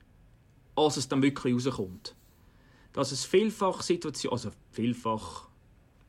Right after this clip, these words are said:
aber dass es Situationen gibt, dass es Spieler gibt, die von anderen Mannschaften gedraftet werden, wo ich dann ehrlich muss sagen, der Spieler ist talentierter oder hat höhere Spielintelligenz,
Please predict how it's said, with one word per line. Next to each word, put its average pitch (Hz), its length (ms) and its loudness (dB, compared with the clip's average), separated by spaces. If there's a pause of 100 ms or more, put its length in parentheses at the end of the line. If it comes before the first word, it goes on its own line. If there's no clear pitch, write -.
(140)
aber 127 140 -4
dass 143 160 0
es 131 100 -2
Situationen 190 680 2
gibt, 214 200 -2
dass 151 120 -4
es 135 80 -2
Spieler 180 460 -2
gibt, 180 240 -2
die 131 120 0 (100)
von - 140 -2
anderen 196 340 0
Mannschaften 160 500 0
gedraftet 113 540 0
werden, 120 380 -4 (680)
wo 143 120 2
ich 147 160 0
dann 131 120 0
ehrlich 156 320 2
muss 202 180 0
sagen, 113 380 -2 (180)
der 131 220 2
Spieler 123 560 2 (260)
ist 117 220 -6
talentierter 117 800 0 (480)
oder 117 260 -2
hat 110 180 -4
höhere 143 360 0
Spielintelligenz, 120 1300 0